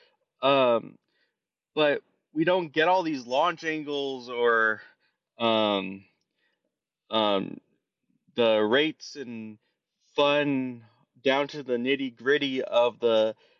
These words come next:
outs above average, um, and the hard hit balls, like, you know, those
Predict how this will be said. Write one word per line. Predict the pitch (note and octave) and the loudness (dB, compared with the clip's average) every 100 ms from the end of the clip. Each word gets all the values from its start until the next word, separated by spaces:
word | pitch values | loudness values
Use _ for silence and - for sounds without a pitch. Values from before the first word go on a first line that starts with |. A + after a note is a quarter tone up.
| _ | _
outs | B2 B2+ | -2 -2
above | C3 C3 - | 0 -2 0
average, | B2 C3+ C#3 C3 A2 G2 - - - _ _ - | 0 0 0 -2 -2 -6 -18 -20 -20 _ _ -2
um, | A#2 A2+ G#2 G2 F#2+ _ _ _ _ _ _ _ - | 0 2 2 -2 -6 _ _ _ _ _ _ _ -4
and | A#2+ A#2+ A2+ A2 G#2+ G#2 - G#2+ | -2 0 0 0 -2 -4 -6 _
the | A#2+ A#2 A2 G#2+ G#2 G2+ G2+ _ _ _ _ _ | -6 -4 -4 -6 -8 -12 -16 _ _ _ _ _
hard | - C3+ C3+ | -2 0 2
hit | C#3+ C#3 | 0 0
balls, | - B2+ C#3 B2 | 2 2 2 0
like, | B2+ A#2 - _ _ | -2 -4 -4 _ _
you | C3 | -4
know, | B2+ | 0
those | A#2+ A2+ A2+ - | 0 0 -2 -8